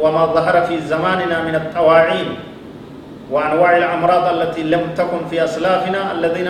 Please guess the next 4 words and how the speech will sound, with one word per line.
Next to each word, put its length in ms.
مضوا 440
إلا 240
بسبب 320
الفاحشة 560